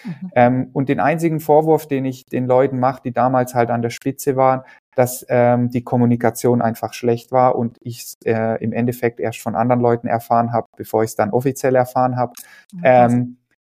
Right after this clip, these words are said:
Speaker 2: und ich bin aber auch da nicht nachtragend, weil ich sag, wenn ich die Chance habe, in einem Team als Profi das komplette Gehalt zu bekommen, warum sollte ich den Platz bei der Bundeswehr,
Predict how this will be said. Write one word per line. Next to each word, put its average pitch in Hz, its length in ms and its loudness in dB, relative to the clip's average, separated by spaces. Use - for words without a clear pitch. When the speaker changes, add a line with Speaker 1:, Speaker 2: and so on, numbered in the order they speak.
Speaker 2:
und 135 300 -2
ich - 120 -10
bin 165 160 -2
aber 147 200 4
auch 139 120 4
da 139 240 4
nicht 143 180 -2
nachtragend, 156 640 0
weil 127 140 0
ich 131 120 -10
sag, 143 340 -2
wenn 139 400 -2
ich - 180 -6
die 143 100 -2
Chance 165 400 0
habe, 165 180 -2
in 139 100 -2
einem 135 140 -4
Team 180 480 -2
als 139 300 -2
Profi 160 600 2
das 135 240 -4
komplette 160 440 -2
Gehalt 131 400 0
zu 143 120 -8
bekommen, 139 380 -4
warum 127 220 -4
sollte 139 240 -4
ich 123 100 -14
den 120 180 -2
Platz 127 460 0
bei 123 100 2
der 127 100 -2
Bundeswehr, 127 800 0